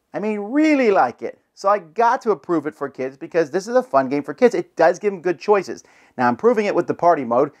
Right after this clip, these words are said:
because it gives them more choices, okay? Roll your dice. Which die are you gonna use first?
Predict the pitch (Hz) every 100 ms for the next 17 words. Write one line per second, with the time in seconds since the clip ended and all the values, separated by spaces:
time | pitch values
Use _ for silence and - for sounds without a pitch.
0 | _ _ 135 127 135 156 135 127 165 190
1 | - 113 - - 110 131 175 170 _ _
2 | 127 151 156 143 151 127 - - _ _
3 | - 135 165 - 151 135 131 117 113 107
4 | - 214 226 -